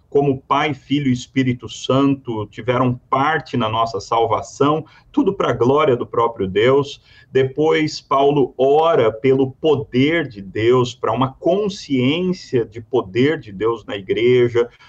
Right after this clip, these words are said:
No capítulo dois, ele fala a respeito da nossa salvação de novo,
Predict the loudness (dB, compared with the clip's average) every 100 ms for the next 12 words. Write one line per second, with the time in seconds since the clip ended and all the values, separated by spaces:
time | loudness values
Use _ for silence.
0 | -8 -4 -4 -4 -4 -4 -6 0 0 0
1 | 0 0 0 -2 -2 0 0 0 0 0
2 | 2 0 -4 -2 0 0 -2 -2 0 2
3 | 0 -4 -2 0 0 -2 -4 -4 -4 0
4 | 0 0 -4